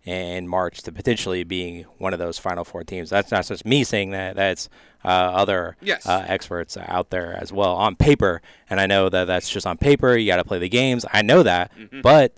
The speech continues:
Speaker 1: there are people out there that are seeing the potential of this Illini team and projecting it as such.
Speaker 2: And I, I agree with you, Travis. I've seen those as well. I wanna believe those.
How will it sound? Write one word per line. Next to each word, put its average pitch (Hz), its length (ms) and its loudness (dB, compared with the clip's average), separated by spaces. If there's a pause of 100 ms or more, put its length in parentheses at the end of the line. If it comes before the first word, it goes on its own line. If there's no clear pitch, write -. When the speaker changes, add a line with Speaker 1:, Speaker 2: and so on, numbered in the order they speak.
(160)
Speaker 1:
there 101 180 4
are 113 100 4
people 143 240 0
out 156 200 4
there 117 200 4
that 101 140 -2
are 95 80 -2
seeing 117 560 -2
the 110 80 2
potential 117 680 -2 (360)
of 95 160 0
this 104 140 2
Illini 110 380 0
team 120 320 -4
and 95 720 -8 (240)
projecting 120 460 4
it 95 80 -4
as 98 160 -4
such. 127 400 -2
Speaker 2:
And 127 260 -8
I, 113 380 -12 (120)
I 101 280 -14 (200)
agree 117 460 -12
with 247 220 -18
you, 226 80 -16
Travis. 214 420 -18
I've 107 160 -16
seen 135 280 -18
those 127 220 -18
as 107 140 -20
well. 214 400 -12
I 104 140 -16
wanna 101 260 -16
believe 214 460 -20
those. 233 320 -10